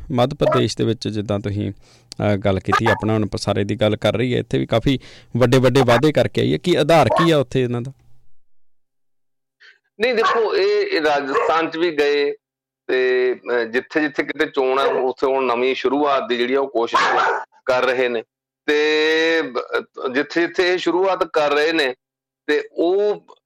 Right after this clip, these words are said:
Speaker 2: ਕਿਤੇ ਨਾ ਕੁਛ ਨਾ ਕੁਛ ਤਾਂ ਵੋਟ ਕਿਤੇ, ਅਹ, ਉਹਦੇ ਵਿੱਚ ਕਿਤੇ ਨਾ ਕਿਤੇ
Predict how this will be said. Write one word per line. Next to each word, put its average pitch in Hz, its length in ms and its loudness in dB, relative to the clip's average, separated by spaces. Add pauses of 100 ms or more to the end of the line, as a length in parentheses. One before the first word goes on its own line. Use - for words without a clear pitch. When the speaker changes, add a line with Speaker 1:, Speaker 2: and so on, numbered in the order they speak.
(140)
Speaker 2:
ਕਿਤੇ 185 220 0
ਨਾ 233 60 2
ਕੁਛ 220 260 -2
ਨਾ 220 100 2
ਕੁਛ 208 180 0
ਤਾਂ 214 180 0
ਵੋਟ 165 440 0 (340)
ਕਿਤੇ, 165 380 0
ਅਹ, 143 360 0 (180)
ਉਹਦੇ 151 280 0
ਵਿੱਚ 165 220 -2
ਕਿਤੇ 156 300 0
ਨਾ 160 80 0
ਕਿਤੇ 151 240 -2